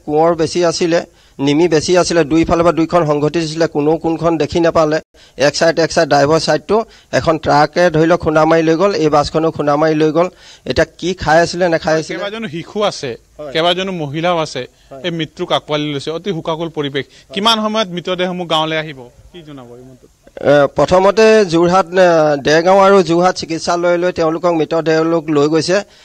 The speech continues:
Speaker 1: এতিয়া কোৱা মতে যোৰহাটৰ, গোলাঘাট ডিষ্ট্ৰিক্টৰ যিবিলাক মানে, এ,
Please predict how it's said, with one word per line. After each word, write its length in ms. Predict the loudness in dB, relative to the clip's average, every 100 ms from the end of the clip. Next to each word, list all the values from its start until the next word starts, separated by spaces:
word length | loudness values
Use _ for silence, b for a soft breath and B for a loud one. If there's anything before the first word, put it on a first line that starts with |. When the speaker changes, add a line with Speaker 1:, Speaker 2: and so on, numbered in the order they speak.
| b
Speaker 1:
এতিয়া 380 | -4 -2 0 0
কোৱা 260 | 2 0 2
মতে 320 | 0 0 0 2 2 0
যোৰহাটৰ, 560 | 0 0 2 0 2 0 0
গোলাঘাট 440 | -2 0 2 0
ডিষ্ট্ৰিক্টৰ 460 | -2 -4 -4 -2 -2
যিবিলাক 460 | -2 -4 -2 -2 -2
মানে, 280 | -2 0 0
এ, 40 | -2